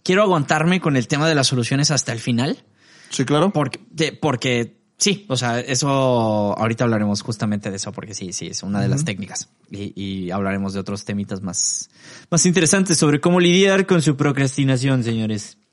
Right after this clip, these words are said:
Speaker 1: Eh, y
Speaker 2: <laughs>
Speaker 1: señoritas, o señores, no sé, ¿cómo se diga?
Speaker 2: Se-, ¿señores?
Speaker 1: Se-, señorites. Eh, sí es cierto, a ver, t-, paréntesis, güey.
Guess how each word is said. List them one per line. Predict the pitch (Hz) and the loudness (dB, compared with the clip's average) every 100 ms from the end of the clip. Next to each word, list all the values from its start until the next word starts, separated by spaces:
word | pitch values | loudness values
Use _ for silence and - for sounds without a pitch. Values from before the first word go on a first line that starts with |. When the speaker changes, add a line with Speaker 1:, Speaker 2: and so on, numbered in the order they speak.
| _ - | _ -10
Speaker 1:
Eh, | 113 - | -6 -4
y | 120 | -4
Speaker 2:
<laughs> | |
Speaker 1:
señoritas, | 139 110 101 101 - - | -2 -4 -4 -6 -8 -6
o | 107 | -4
señores, | 117 113 110 113 113 110 110 110 110 131 190 233 277 302 - - - _ - | -4 -2 -2 -2 -2 -2 -4 -4 -4 -4 -4 -4 -8 -12 -18 -20 -20 _ -10
no | 117 | -4
sé, | 156 - - | -4 -6 -8
¿cómo | 139 | -4
se | 117 | -2
diga? | 139 196 - _ - | -2 -4 -8 _ -10
Speaker 2:
Se-, | - | -4
¿señores? | 120 117 160 - | 0 0 0 -4
Speaker 1:
Se-, | - 123 | -10 -14
señorites. | - - 113 107 135 285 - - _ - - - - _ - | -10 -8 -4 -4 -2 0 0 -2 _ -20 -20 -20 -20 _ -8
Eh, | 113 110 101 95 _ _ _ _ | -2 0 0 -4 _ _ _ _
sí | - - | 0 2
es | 285 | 2
cierto, | 320 233 | 0 -2
a | 190 | -2
ver, | 202 | -4
t-, | - - - | -6 -12 -4
paréntesis, | 151 185 185 156 120 | -2 0 2 0 0
güey. | 123 | -2